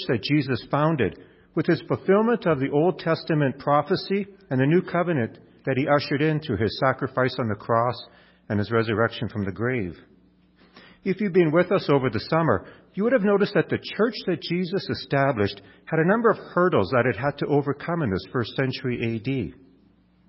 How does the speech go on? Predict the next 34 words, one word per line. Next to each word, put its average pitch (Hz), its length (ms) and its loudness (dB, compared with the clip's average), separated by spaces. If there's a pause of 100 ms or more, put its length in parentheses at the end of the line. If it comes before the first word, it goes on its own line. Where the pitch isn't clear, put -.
(640)
In 127 80 0
a 123 60 4
number 143 240 4
of 113 80 2
ways, 139 300 2
the 104 80 -4
church 147 320 -2
still 143 360 0
faces 135 440 0
some 127 160 -2
of 123 60 -4
these 113 200 -6
same 135 220 -2
hurdles 131 320 -4
today 123 320 -2
in 123 100 -2
the 101 80 -4
twenty-first 120 540 -4
century. 123 520 -4 (1400)
They 160 60 4
may 160 140 6
manifest 180 720 4
themselves 156 500 -2
differently 185 440 -2
today, 175 380 -2 (1200)
but 165 180 -2
they're 175 120 0
the 156 100 -2
same 196 300 0
hurdles 131 580 -2
nonetheless. 117 760 -2 (1040)
Hurdles 185 340 2
such 196 180 4
as 139 80 0